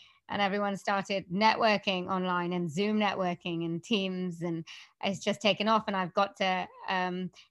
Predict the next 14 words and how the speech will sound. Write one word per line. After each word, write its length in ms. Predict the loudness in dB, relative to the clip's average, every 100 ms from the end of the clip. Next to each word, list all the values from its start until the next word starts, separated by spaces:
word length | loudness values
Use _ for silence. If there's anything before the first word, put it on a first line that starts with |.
| -6
got 200 | -4 -4
to 260 | -2 -2 -2
meet 280 | 0 0 2
people 560 | 2 2 2 2 2 -4 _ -8
in, 280 | -4 -4 -6 -14 _ -8
you 80 | -4
know, 140 | -4
different 340 | -2 -4 -4 2
countries 540 | 2 2 -2 -2 0
and 100 | 0
America 540 | 2 4 4 4 0 -4
as 240 | -4 -2
well. 300 | 0 0 0
And 180 | -4